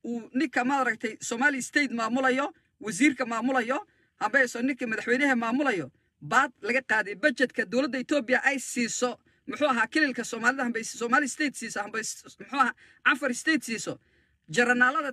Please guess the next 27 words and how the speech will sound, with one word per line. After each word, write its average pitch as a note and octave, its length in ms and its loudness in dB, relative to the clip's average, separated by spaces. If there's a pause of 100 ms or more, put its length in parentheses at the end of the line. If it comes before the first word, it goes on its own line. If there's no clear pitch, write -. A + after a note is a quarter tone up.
(100)
Tigreega C#4 480 -4
ee A#3 60 -4
T D4+ 200 2
P D4+ 140 -4
L C4 100 2
F-ka B3+ 200 -2
ayaa C4+ 160 2
dib C#4 200 2
loogu C4 280 0
celinayay B3 400 0 (340)
oo A3 100 -4
qaadanayay. G#3 480 0 (1200)
Tanna C4+ 320 2 (120)
waa G#3 140 -2
caynkii E3 300 -2
oo D#3+ 60 -4
kale. C3+ 300 -12
Maxaa B3 180 2
yeelay? B3+ 340 2 (600)
Waxa C4 300 2
le, C4+ 180 0
waxa C4 320 -2
bulshada, A3 540 -4
maad B3 180 -2
aragtay, G#3+ 300 -4
dhaq-, F#3 320 -8
een, G#3+ 180 -4